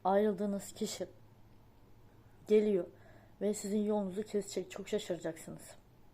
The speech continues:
"Ya bu zamana kadar nerede yani?" Ona diyeceğinizi deyip geri çekiliyorsunuz.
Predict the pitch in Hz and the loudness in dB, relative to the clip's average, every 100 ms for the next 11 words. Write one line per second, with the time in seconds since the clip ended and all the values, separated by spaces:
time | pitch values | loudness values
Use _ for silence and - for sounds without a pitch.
0 | - - - - - - - - - - | -20 -20 -20 -20 -20 -20 -20 -20 -20 -20
1 | - - - - - - - - - - | -20 -20 -20 -20 -20 -20 -20 -20 -20 -20
2 | - 190 196 190 180 214 208 208 208 214 | -12 -6 -4 -4 -2 0 2 2 0 0
3 | 214 208 190 208 208 175 160 151 151 165 | 0 0 2 2 2 0 -2 -6 -12 -14
4 | - - - - - - - - - - | -18 -20 -20 -20 -20 -20 -20 -20 -20 -20
5 | - - - - - - - - - 240 | -20 -20 -20 -20 -20 -20 -20 -14 -2 2
6 | 233 202 - - - - - - - - | 2 0 -2 -20 -20 -20 -20 -20 -20 -6
7 | 214 226 214 202 196 196 185 214 - 202 | 0 2 2 2 2 -2 -4 -6 2 2
8 | 196 190 - 165 160 - 170 | 2 -4 -6 -4 -4 -6 -10